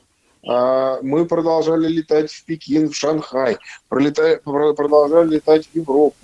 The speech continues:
У нас все первые случаи заражения были привезенными. Никто этого не отслеживал, никто ничего не делал.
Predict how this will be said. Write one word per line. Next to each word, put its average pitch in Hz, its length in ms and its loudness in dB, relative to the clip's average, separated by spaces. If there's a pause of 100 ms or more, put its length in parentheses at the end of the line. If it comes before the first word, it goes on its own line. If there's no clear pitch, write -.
(500)
У 135 120 -8
нас 170 220 2
все 185 260 -4
первые 170 320 2
случаи 160 320 -2
заражения 143 560 4
были 151 220 2
привезенными. 151 1160 2 (600)
Никто 165 440 0
этого 170 300 0
не 156 160 -4
отслеживал, 160 540 0
никто 143 280 -2
ничего 156 280 0
не 151 100 0
делал. 143 360 0